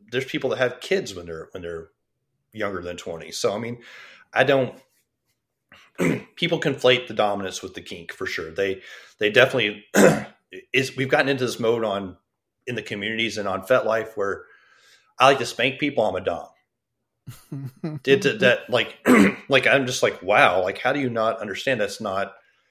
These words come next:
Speaker 1: you, yes, you can spank people and be a dom, but just because you spank people doesn't make you a dom. Just because you like impact doesn't make you submissive. And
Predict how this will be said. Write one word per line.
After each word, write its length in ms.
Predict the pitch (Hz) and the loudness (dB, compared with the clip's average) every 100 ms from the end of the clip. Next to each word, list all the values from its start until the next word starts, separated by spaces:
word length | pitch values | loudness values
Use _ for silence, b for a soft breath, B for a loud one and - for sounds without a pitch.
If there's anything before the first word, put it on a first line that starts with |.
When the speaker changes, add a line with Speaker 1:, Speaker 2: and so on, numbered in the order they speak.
| - | -6
Speaker 1:
you, 180 | 135 131 123 | -6 -6 2
yes, 280 | 143 - | 2 2
you 60 | 135 | -2
can 120 | 120 | -6
spank 280 | - 107 113 | -4 -4 -4
people 200 | 120 95 | -8 -8
and 100 | 92 | -6
be 60 | 90 | -6
a 80 | 85 | -2
dom, 380 | 123 135 107 | 2 2 0
but 100 | 101 | -4
just 200 | 98 127 | -4 -6
because 200 | - 113 98 | -6 -6 -6
you 60 | |
spank 300 | 92 127 127 | -6 -6 -6
people 260 | 107 - 92 | -10 -14 -10
doesn't 400 | 113 92 90 - | -8 -8 -12 -14
make 300 | 98 92 - | -12 -12 -14
you 80 | 87 | -14
a 40 | |
dom. 240 | 78 69 - | -14 -18 -14
Just 220 | 110 110 | -10 -10
because 260 | 123 117 104 | -8 -8 -6
you 80 | 107 | -4
like 220 | 104 - | -4 -2
impact 460 | 190 190 104 95 B B B - | -2 0 -2 -4 B B B 0
doesn't 220 | 131 120 | 2 2
make 200 | 110 110 | 0 -2
you 80 | 95 | -6
submissive. 540 | - 117 135 123 104 | -4 -2 -2 -2 -4
And 180 | 107 | -4